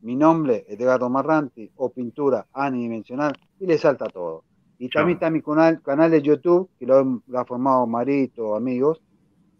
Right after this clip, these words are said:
Speaker 1: que ahí pueden entrar y hay más de ciento y pico videos de, de, de, de reportajes, de cosas que hemos charlado,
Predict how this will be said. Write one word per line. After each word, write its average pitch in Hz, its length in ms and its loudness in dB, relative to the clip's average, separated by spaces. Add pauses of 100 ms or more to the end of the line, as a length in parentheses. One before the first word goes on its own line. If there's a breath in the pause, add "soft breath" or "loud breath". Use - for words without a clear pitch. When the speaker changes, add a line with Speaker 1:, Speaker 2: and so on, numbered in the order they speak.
(400)
Speaker 1:
que 120 180 -2
ahí 139 140 6
pueden 147 240 2
entrar 165 320 4
y 156 80 10
hay 135 160 6
más 147 160 4
de 139 80 2
ciento 135 260 -4
y 127 40 -6
pico 143 340 -4
videos 151 400 6
de, 139 180 4
de, 120 220 -6
de, 113 320 -2 (480)
de 117 80 -8
reportajes, 123 840 -2
de 113 120 -8
cosas 127 240 -8
que 120 60 0
hemos 110 180 -8
charlado, 120 960 0